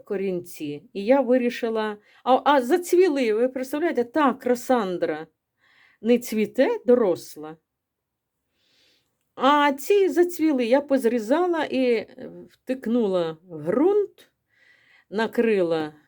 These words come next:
пляшкою і чекаю,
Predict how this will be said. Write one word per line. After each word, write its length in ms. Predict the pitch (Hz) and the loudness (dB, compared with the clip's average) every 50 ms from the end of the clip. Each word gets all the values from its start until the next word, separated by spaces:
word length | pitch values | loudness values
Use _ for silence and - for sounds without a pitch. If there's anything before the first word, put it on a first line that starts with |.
| _ _ | _ _
пляшкою 1040 | - 240 277 320 349 349 349 - - _ 311 302 285 277 277 269 269 269 269 269 - _ _ _ _ _ _ _ _ _ _ | -2 0 0 2 0 0 -2 -6 -10 _ -6 -4 -2 -2 0 0 0 0 -2 -6 -12 _ _ _ _ _ _ _ _ _ _
і 420 | - 262 302 311 320 320 320 302 302 | -4 -2 0 0 0 0 -2 -2 -4
чекаю, 840 | - - 220 - - - 220 240 269 269 262 262 262 262 262 262 262 | -8 -10 -10 -8 -4 0 2 2 4 4 4 4 4 6 4 4 2